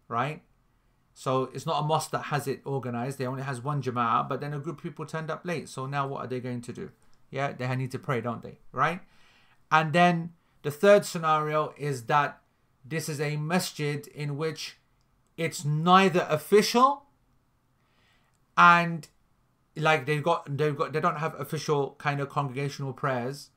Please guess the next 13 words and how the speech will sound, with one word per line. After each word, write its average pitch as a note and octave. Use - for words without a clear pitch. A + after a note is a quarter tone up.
at B2
different C3+
times, C3+
and E3
it's E3
neither F3+
an D#3
exception, -
a D3
weird D#3+
and C#3+
rare D#3
exception, -